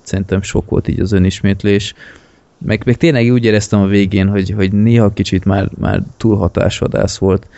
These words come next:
de mégis egy, egy rendkívül emlékezetes darab, és sajnálom, hogy még azóta sem jelent meg itthon D V D-n,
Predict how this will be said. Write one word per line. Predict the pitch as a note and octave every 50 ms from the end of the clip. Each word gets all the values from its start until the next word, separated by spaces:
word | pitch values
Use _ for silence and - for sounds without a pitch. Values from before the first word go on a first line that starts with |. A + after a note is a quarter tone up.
| - - - - _ _ _ _ _
de | - A2+ G#2 G2+ G2 G2+ G2 G2 G2 G2 G2 C2+
mégis | D2 G2 G#2 G#2 A2+ A#2+ A#2+ A2+ G#2 F#2 F#2 G2+ F#2+ F#2 - - - -
egy, | - G1+ G1+ - - - -
egy | - - F#2+ - - -
rendkívül | G2 G2 G2 F#2+ F#2 - - - G2+ F#2 F2+ F#2 F#2 F#2
emlékezetes | F2+ F2+ F#2 G2 F#2+ - - E2 F2 E2+ - - - - - - - - -
darab, | - - E2 - G#1 G#1 - - - -
és | - - - - - - - - - _
sajnálom, | - - - - A2+ A2+ G2+ F#2 F2+ F2+ F#2 F#2 F#2
hogy | G2 G2 F#2+ F#2
még | - G2+ F#2 F2+ F#2 - -
azóta | G2+ G#2+ - G2+ - F2+ - G2
sem | - - - D#2
jelent | - - - - F#2+ -
meg | G2+ F#2+ G2+ -
itthon | G#2 - - G2+ G2 F#2+
D | F#2+
V | F#2+ F#2+ G2+ G#2 A2+ A2+
D-n, | A2 A2+ A#2 A2+